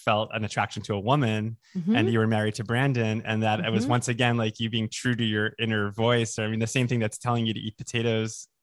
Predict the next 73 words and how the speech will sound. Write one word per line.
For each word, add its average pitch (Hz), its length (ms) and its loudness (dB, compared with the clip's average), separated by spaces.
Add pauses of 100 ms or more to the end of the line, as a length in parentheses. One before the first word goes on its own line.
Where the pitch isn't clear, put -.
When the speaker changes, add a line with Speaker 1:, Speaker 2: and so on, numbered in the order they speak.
(380)
Speaker 1:
for 117 100 0
lunch 110 360 2
<laughs> - 0 -
is, 131 160 0
like, 127 220 -4 (180)
Speaker 2:
<laughs> - 180 -8
Speaker 1:
telling 147 400 6
you 131 160 6
that 120 180 2
maybe 120 280 0
you're, 113 420 -2
you, 123 240 0
you 127 80 0
wanna 120 180 4
be 117 120 2
with 113 120 2
a 120 60 -2
woman. 165 240 4
You 156 80 4
know, 139 100 8
I, 135 100 8
I 139 200 2
feel 143 180 2
like 131 140 4
they're, 131 260 -4 (520)
they're, 143 140 6
Speaker 2:
They're, 220 100 8
Speaker 1:
the 123 60 4
Speaker 2:
they're 226 100 6
Speaker 1:
con- 208 60 6
Speaker 2:
exactly 202 360 6
the 180 120 0
same. 156 220 -2
Speaker 1:
<laughs> 180 60 8
Speaker 2:
Potatoes 196 480 8
for 202 140 2
lunch. 185 300 2 (140)
Speaker 1:
<laughs> 175 200 6
Yeah. 190 160 4
Speaker 2:
<laughs> - 800 -2
Speaker 1:
Sex 170 200 4
with 165 120 2
women. 185 180 8
Speaker 2:
Romance 180 240 4
with 175 140 4
a - 20 4
woman. 160 160 4
Speaker 1:
<laughs> 180 60 8
Yeah, 208 80 10
Speaker 2:
Yeah, 170 140 8
Speaker 1:
yeah, 156 200 8
um, 151 180 10
Speaker 2:
totally. 175 180 8
Speaker 1:
but, - 120 -2 (220)
but 175 100 8
I 160 160 8
feel 196 180 6
like, 180 280 8
but 185 100 4
I 175 60 6
think 170 160 -4
that 151 160 0
the 147 100 -2
through, 180 360 0
the 160 100 4
through 165 260 2
line 139 320 6
with 127 180 -2
all 156 200 6
of 151 100 0
that 120 240 0
is, 123 160 -10
like, 120 140 -2